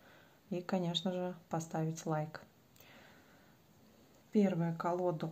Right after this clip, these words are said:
у нас — это Манара, потому что это и чувства, и интим, и сексуальные отношения.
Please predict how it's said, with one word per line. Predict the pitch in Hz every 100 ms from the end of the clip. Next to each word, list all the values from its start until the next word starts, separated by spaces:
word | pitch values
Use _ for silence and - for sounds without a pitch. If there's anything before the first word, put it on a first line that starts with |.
| -
у | 196
нас — | 185 175 165 - - -
это | 202 185 - 156 160 - - - - - - - - - - - - - - - -
Манара, | 185 190 175 160 160 202 330 - - - - - -
потому | - 185 185
что | -
это | 175 165
и | 160 196 196
чувства, | - 190 - 170 165 - -
и |
интим, | 185 165 165 190 175 165
и | 160 165 165
сексуальные | - 160 - 160 147 151
отношения. | 170 165 202 - 240 247 247